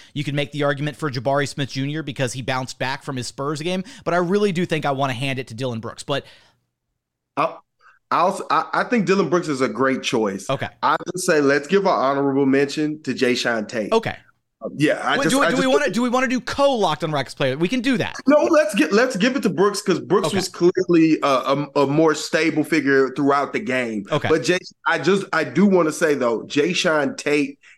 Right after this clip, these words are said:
Speaker 2: in a critical moment in that game provided the Rockets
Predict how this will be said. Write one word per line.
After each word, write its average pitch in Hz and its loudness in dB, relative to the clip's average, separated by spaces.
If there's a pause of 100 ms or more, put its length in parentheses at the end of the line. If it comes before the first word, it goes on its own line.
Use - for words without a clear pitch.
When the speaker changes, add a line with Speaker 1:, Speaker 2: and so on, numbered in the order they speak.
(120)
Speaker 2:
in 160 2
a 135 0
critical 190 2
moment 147 2 (100)
in 147 2
that 135 -2
game 131 0 (180)
provided 151 0
the 143 2
Rockets 147 0